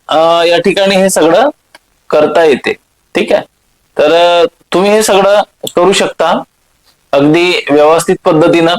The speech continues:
या ठिकाणी हे सगळं तुम्हाला लिंक वगैरे सगळं दिलेलं आहे, अक्षर बोल्ड करायचे आहेत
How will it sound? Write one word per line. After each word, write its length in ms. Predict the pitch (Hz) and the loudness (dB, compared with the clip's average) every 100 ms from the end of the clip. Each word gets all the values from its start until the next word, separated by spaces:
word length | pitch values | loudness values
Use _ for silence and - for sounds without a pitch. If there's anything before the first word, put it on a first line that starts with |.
| - _ - _ _ - | -8 _ -20 _ _ -2
या 140 | 151 | 0
ठिकाणी 360 | 156 170 185 190 | 0 0 0 0
हे 160 | 180 | -2
सगळं 300 | 185 180 185 | 0 0 0
तुम्हाला 500 | 185 185 185 185 185 175 - | 0 0 2 2 2 0 0
लिंक 380 | 151 175 175 175 | 0 0 0 2
वगैरे 260 | 170 175 | 2 2
सगळं 340 | 170 156 170 190 - | 0 0 2 0 -4
दिलेलं 400 | 139 143 156 165 | -4 0 2 2
आहे, 260 | 160 151 156 - _ - _ _ _ _ - _ | 0 -2 -6 -10 _ -20 _ _ _ _ -20 _
अक्षर 400 | - - - 185 | -2 -2 0 0
बोल्ड 360 | 185 185 185 180 | 2 2 2 2
करायचे 360 | 185 180 - | 2 0 0
आहेत 120 | 190 | -2